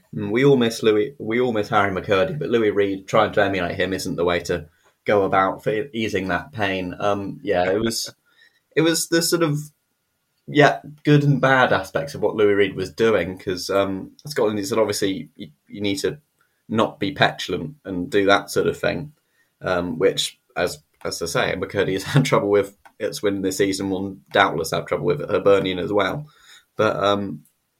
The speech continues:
he, he also said that, having watched the game back, he felt that Ellis Iandolo was fouled in the build-up to the second goal, um,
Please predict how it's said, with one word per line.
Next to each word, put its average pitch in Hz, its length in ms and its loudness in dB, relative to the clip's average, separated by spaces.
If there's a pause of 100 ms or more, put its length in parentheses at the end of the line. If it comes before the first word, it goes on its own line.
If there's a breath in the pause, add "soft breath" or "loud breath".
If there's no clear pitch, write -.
(340)
he, 139 320 0
he 170 140 2
also 170 320 4
said 131 320 4
that, 104 140 0
having 120 260 0
watched - 240 -4
the 113 60 -8
game 117 200 0
back, 107 200 0
he 113 100 -4
felt 117 320 2
that 113 240 2
Ellis 120 320 4
Iandolo 107 580 4
was 95 160 -8
fouled 104 540 0
in 95 120 -14
the - 80 -10
build-up 95 500 0
to 95 180 -4
the 78 100 -8
second - 560 -4
goal, - 320 -8 (560)
um, 95 560 -4